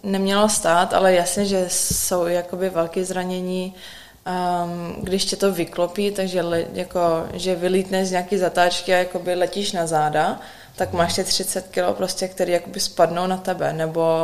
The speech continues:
bouchneš do mantinelu ještě na stranu, ehm, takže nemáš jakoby tu ochranu toho bobu, ale vždycky, já myslím, že ty boby jsou trošku nebezpečnější, no, prostě ten bob váží nějakých dvě stě kila, že?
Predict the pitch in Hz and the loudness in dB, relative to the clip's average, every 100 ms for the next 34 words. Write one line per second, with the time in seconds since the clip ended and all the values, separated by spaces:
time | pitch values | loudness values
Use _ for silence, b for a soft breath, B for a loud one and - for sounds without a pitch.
0 | 160 170 170 165 170 180 180 170 170 175 | 0 -4 -8 -2 -2 -2 -4 -4 -2 -2
1 | 170 170 165 170 165 - 170 156 - - | -2 -4 -2 -2 -4 -4 -4 -4 -2 -2
2 | 175 180 180 B B B B B B - | -2 -2 -6 B B B B B B -2
3 | 175 170 170 170 170 - 180 180 180 170 | -6 -4 -4 -6 -8 -2 0 2 2 4
4 | 180 180 190 185 180 196 196 - - 185 | 6 6 4 -2 -2 0 0 -2 2 2
5 | 175 185 196 196 196 180 190 165 - - | 2 0 -2 2 2 4 2 2 -2 -2
6 | - 185 170 170 170 170 170 175 180 - | 0 2 0 0 0 0 -2 -6 -10 -10
7 | 185 180 - - - 190 196 190 190 202 | -10 -12 -16 -16 -2 2 2 2 0 0
8 | 190 190 180 170 185 202 202 - 220 214 | -2 -4 -4 -6 -6 -6 -8 -6 -4 -2
9 | 180 - 151 - - 156 156 160 160 170 | -4 -6 -8 -10 -8 -8 -8 -10 -8 -8
10 | - 170 - - - _ _ - 170 170 | -6 -6 -6 -14 -20 _ _ -4 -2 0
11 | 175 170 165 165 165 165 160 160 165 180 | 0 0 -2 0 0 0 -4 -6 -6 -10
12 | 175 175 170 185 185 - 170 185 208 175 | -8 -8 -6 -8 -8 -6 -4 -4 -4 -4
13 | 165 | -4